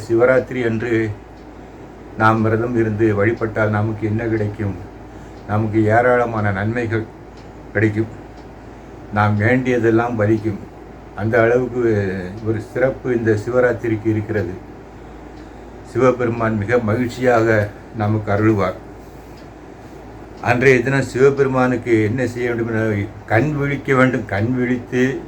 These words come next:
அந்த சிவபெருமானை வழிபட வேண்டும். பூஜை நடக்கும், நாலு வேளை அபிஷேகம் நடக்கும், அதையெல்லாம் கண்டு விழிக்க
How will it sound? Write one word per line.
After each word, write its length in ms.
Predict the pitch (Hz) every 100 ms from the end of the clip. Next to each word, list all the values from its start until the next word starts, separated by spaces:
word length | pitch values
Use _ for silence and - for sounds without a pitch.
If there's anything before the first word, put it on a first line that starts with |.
| - - - - - -
அந்த 220 | 101 104
சிவபெருமானை 720 | 110 123 127 117 120 117 120
வழிபட 440 | 104 113 123 117
வேண்டும். 340 | 110 104 104 110 -
பூஜை 340 | - 123 117 117
நடக்கும், 460 | 110 107 107 110 101
நாலு 300 | 110 117 110
வேளை 440 | 107 113 117 113
அபிஷேகம் 540 | 101 107 113 117 113 104
நடக்கும், 420 | 101 98 101 107 -
அதையெல்லாம் 520 | 95 107 104 123 127
கண்டு 300 | 98 113 120
விழிக்க 340 | 110 107 117